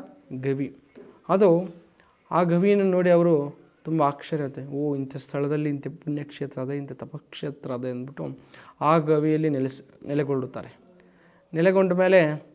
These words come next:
ಪ್ರತಿನಿತ್ಯ ದಟ್ಟ ಅರಣ್ಯ ಇದು, ಇಲ್ಲಿ ಎಣ್ಣೆ ಆಗಲಿ, ಬತ್ತಿ ಆಗಲಿ, ಎಳ್ನೀರಾಗಲಿ ಏನೂ ಸಿಗುವುದಿಲ್ಲ. ಆವಾಗ ಏನು ಮಾಡ್ತಾರೆ ಅಂದರೆ, ಅವರ ಗವಿಯಲ್ಲಿ ಬೆಳಕಿಗಾಗಿ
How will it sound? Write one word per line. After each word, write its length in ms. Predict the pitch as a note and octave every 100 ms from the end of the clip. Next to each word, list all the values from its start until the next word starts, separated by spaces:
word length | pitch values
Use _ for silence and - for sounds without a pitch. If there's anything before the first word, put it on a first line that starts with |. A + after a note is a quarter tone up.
| _ _ _ _ _ _ _
ಪ್ರತಿನಿತ್ಯ 560 | F3+ F3+ A3 G#3+ G#3+ G3+ G3 - - _ _ _ D#3
ದಟ್ಟ 200 | E3 -
ಅರಣ್ಯ 500 | F#3+ E3+ F#3+ F#3 E3+
ಇದು, 400 | C#3 D3 E3 - _ _ _ -
ಇಲ್ಲಿ 540 | E3+ E3 D#3+ D#3 D#3+ - _ _ _ - - -
ಎಣ್ಣೆ 240 | F3 F3+
ಆಗಲಿ, 340 | F3 D#3+ D#3
ಬತ್ತಿ 340 | D3+ D#3 D#3+ F3+
ಆಗಲಿ, 400 | D#3+ D3+ D3+ D3+
ಎಳ್ನೀರಾಗಲಿ 680 | D3 E3 E3+ D#3 D3+ C#3+ D#3
ಏನೂ 180 | G3+
ಸಿಗುವುದಿಲ್ಲ. 540 | E3+ - C#3+ C#3+ C3+ B2+ B2 - - - - -
ಆವಾಗ 200 | E3+ G3+
ಏನು 340 | F#3 F3+ G3+
ಮಾಡ್ತಾರೆ 320 | F#3 E3 E3+
ಅಂದರೆ, 500 | D#3+ E3 D#3+ C#3+ - _ _ _ _
ಅವರ 140 | D3 D3+
ಗವಿಯಲ್ಲಿ 440 | D3 D#3+ F#3 F3
ಬೆಳಕಿಗಾಗಿ 720 | D3 D3 D#3 E3+ D#3 D3+ D#3+